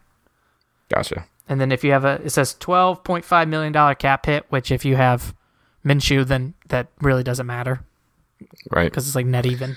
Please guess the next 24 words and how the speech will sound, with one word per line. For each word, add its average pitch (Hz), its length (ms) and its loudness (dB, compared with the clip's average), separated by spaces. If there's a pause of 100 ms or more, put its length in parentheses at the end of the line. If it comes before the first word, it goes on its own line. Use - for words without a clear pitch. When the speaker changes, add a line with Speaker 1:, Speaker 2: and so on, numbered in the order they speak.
(100)
Speaker 2:
but 143 140 -10 (1900)
but 226 80 0
yeah, 214 180 2
I 226 120 2
don't 180 160 0
know. 147 100 2
I 165 140 2
mean, 190 160 2
I 175 80 2
guess 202 340 -2
you 214 140 -2
can't 247 240 0
really 214 180 2
get 185 160 2
rid 170 160 2
of 147 100 -2
your 156 120 2
backup 151 340 0
quarterback 143 500 2
if 156 140 -4
you 160 80 -2
still 147 220 -2
think 143 260 -4
you're 135 380 0